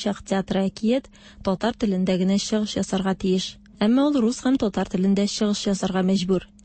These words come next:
Һәм әйтергә кирәк, күбрәк русча. Чираттагы Халыкара курчак театры фестивалендә дә «Әкият» курчак театры рус телендә чыгыш ясап, тамашачыларга Гуси Лебеди спектаклен тәкъдим итте.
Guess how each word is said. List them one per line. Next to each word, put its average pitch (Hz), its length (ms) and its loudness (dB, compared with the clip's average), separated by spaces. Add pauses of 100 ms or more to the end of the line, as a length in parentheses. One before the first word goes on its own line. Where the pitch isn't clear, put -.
(140)
Һәм 196 160 2
әйтергә 190 400 0
кирәк, 269 320 0
күбрәк 185 480 -2
русча. 202 380 -2 (560)
Чираттагы 190 640 0
Халыкара 196 480 0
курчак 196 340 -4
театры 196 360 -2
фестивалендә 190 720 0
дә 247 140 0 (380)
«Әкият» 220 420 0
курчак - 460 -2
театры 220 420 0 (140)
рус 190 180 -2
телендә 190 380 0
чыгыш 185 420 -2
ясап, 220 320 0 (180)
тамашачыларга 196 920 0
Гуси 214 400 0
Лебеди 180 340 2
спектаклен 220 640 0
тәкъдим 190 480 0
итте. - 320 -8